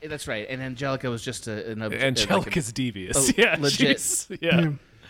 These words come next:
Speaker 1: Legit evil. But I feel like if I thought real hard, I'd see, I'd find, like, four or five examples of this. Where it's like, uh, 'cause I, it's, like, struck me, I was like, "That feels like a thing, and it's a weird thing." Anyway, I'm just pointing it out.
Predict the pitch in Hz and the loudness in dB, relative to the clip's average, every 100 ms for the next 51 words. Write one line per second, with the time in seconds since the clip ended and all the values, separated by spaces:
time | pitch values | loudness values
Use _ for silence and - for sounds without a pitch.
0 | - 147 143 160 160 165 143 147 202 208 | -14 -6 -4 -2 -2 0 0 2 0 0
1 | 294 311 - 214 202 175 214 202 196 180 | 0 0 0 2 2 0 0 0 2 2
2 | 170 170 143 135 - - 170 151 147 143 | 4 2 0 -2 -10 -6 -4 -4 -2 -2
3 | 127 - 160 160 143 - 160 156 131 139 | -4 -2 0 0 0 -4 0 0 2 0
4 | 131 113 120 117 113 104 101 90 - - | 0 -2 -4 -4 -4 -8 -8 -10 -12 -14
5 | - - _ _ _ _ _ - _ - | -16 -20 _ _ _ _ _ -20 _ -4
6 | 120 113 123 117 110 117 110 110 117 151 | -2 -2 -2 -2 -2 0 0 0 0 0
7 | 156 156 - 147 - - 180 170 143 135 | 0 -2 -4 -4 -2 -2 -2 0 -2 -2
8 | - 254 269 214 202 131 - 170 139 117 | -4 -4 0 0 0 -4 -4 -2 -2 -2
9 | 120 110 131 127 107 123 104 160 113 98 | -2 -2 0 -2 -2 -2 -2 0 -2 -6
10 | - 151 143 - 113 95 85 | -10 -10 -10 -8 -8 -8 -12